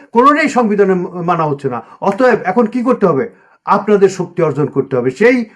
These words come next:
চব্বিশের আন্দোলনের, আহ, টাইমে যেরকম সব ইউনিটি ছিলেন, ওইরকম ইউনিটি হতে হবে। প্রত্যেকটি বিরোধী দল এক হয়ে যান, এখানে কোনো কাদা ছুরি ছাড়ি। ইলেকশন হবে, ইলেকশনে যাকে জনগণ ভালো মনে করে তাকে ভোট দেবে,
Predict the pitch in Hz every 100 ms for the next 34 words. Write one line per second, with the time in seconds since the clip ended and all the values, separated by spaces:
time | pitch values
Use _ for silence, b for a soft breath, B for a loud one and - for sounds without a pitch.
0 | b - 247 208 254 233 240 233 214 226
1 | 214 208 190 - - 180 180 180 190 208
2 | 196 170 185 185 170 170 180 160 175 185
3 | 190 190 185 185 208 - B 170 175 175
4 | 165 175 170 147 139 123 113 98 - _
5 | b b b 277 285 277 - 240 185 226
6 | 214 196 185 196 240 233 196 170 139 110
7 | - _ _ 165 180 180 185 175 165 160
8 | 160 143 135 104 - b 214 277 277 269
9 | 233 247 277 277 B 214 254 - 240 262
10 | 269 B 143 190 196 156 170 170 165 160
11 | - 135 151 180 175 165 160 208 208 143
12 | 135 220 220 220 202